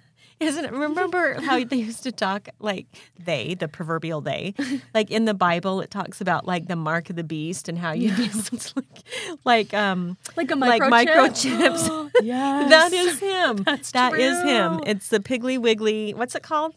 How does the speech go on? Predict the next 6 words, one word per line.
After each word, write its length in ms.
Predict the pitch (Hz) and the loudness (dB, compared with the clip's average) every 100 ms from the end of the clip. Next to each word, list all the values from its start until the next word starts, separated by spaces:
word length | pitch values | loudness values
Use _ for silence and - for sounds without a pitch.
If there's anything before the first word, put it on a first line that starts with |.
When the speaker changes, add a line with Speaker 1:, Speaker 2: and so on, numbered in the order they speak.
| _ | _
Speaker 1:
The 180 | 220 196 _ _ | -6 -6 _ _
Publix? 340 | - 233 247 247 269 262 | 0 2 2 0 0 0
The 80 | 196 | 0
Speaker 2:
Tesco. 160 | 185 - _ _ _ _ _ | 0 -4 _ _ _ _ _
Speaker 1:
Tesco. 800 | 247 233 - 254 240 233 240 208 | 0 0 0 0 2 2 0 -4
Speaker 2:
Tesco, 540 | - 269 - 294 285 | -6 -8 -4 -2 -2